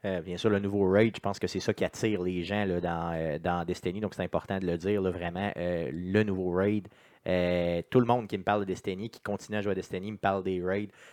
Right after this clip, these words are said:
Donc, c'est vraiment, euh, bien important de dire qu'il y en a un d'inclus.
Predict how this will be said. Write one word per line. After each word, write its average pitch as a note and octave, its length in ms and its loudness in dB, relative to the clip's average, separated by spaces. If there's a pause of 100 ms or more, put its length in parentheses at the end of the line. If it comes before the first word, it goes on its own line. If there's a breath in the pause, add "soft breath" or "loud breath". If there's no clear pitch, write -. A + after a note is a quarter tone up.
(100)
Donc, F#2 140 -8
c'est F#2 120 -6
vraiment, F2+ 400 -4
euh, E2+ 240 -6
bien G2 220 -2
important G2 360 -4
de F#2+ 60 -10
dire F#2 180 -2
qu'il F#2 120 -4
y - 20 -4
en E2+ 40 -8
a F2 120 -4
un A#2+ 120 -8
d'inclus. G2+ 420 -8